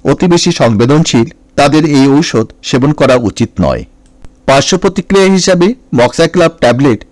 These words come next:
শরীরে সুসহনীয়, তবে কারো কারো ক্ষেত্রে বমি, বমিভাব, ডায়রিয়া বা র্যাশ দেখা দিতে পারে। প্রতিটি ছয়শো পঁচিশ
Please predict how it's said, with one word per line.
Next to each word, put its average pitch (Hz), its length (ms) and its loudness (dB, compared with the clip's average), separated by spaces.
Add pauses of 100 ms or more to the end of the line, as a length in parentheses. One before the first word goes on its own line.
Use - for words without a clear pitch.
শরীরে 147 440 0 (240)
সুসহনীয়, 98 680 -2 (380)
তবে 160 180 2
কারো 156 240 0
কারো 185 200 2
ক্ষেত্রে 165 360 -4 (220)
বমি, 123 320 2 (220)
বমিভাব, 139 480 0 (300)
ডায়রিয়া 117 400 2 (320)
বা 101 160 2
র্যাশ 135 300 2 (300)
দেখা 113 220 0
দিতে 98 260 -2
পারে। 73 300 -4 (840)
প্রতিটি 156 480 0 (300)
ছয়শো 151 300 0
পঁচিশ 165 320 0